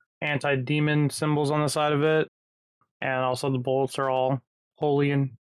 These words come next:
stuff like that. Anyways, I'm gonna aim it at, uh, Azar and be like,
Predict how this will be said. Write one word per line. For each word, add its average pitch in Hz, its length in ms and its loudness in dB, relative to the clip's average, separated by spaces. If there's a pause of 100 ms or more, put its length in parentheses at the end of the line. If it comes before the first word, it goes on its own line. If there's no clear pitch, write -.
(140)
stuff 151 200 -2
like 147 200 0
that. 147 320 -2 (760)
Anyways, 214 320 2
I'm 202 80 4
gonna 202 120 2
aim 185 220 2
it 175 60 4
at, 170 180 2
uh, 160 280 4
Azar 160 260 0
and 156 80 2
be 165 80 2
like, 156 220 0